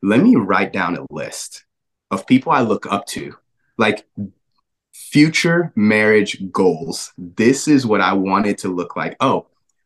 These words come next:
their names are in there. Let me pick the one I would love for them to mentor me.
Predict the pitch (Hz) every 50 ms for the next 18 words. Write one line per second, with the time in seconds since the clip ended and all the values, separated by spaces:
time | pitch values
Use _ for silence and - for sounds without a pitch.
0 | - 92 90 107 107 120 131 131 120 117 131 135 120 117 110 101 98 104 113 120
1 | 135 147 160 180 - - _ _ _ _ _ _ _ _ _ _ _ - - 98
2 | 107 113 147 165 151 - _ - 127 120 120 - 110 101 98 95 95 98 92 -
3 | - 87 92 101 107 107 104 95 90 87 87 82 87 87 - - 92 82 82 80
4 | 80 - 85 80 76 73 76 - - 69 62 52 50 - - _